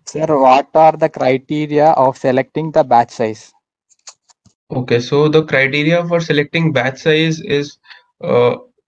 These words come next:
Speaker 2: see, first is in, in big data, like,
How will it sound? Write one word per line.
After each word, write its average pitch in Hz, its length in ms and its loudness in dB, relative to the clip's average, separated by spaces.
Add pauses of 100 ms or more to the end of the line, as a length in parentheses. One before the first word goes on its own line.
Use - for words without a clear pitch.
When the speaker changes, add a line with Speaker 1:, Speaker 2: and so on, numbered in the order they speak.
Speaker 2:
see, 147 180 -6
first 156 480 0
is 160 320 0
in, 147 480 -4
in 135 320 -4
big 135 240 -6
data, 135 280 0
like, 131 220 0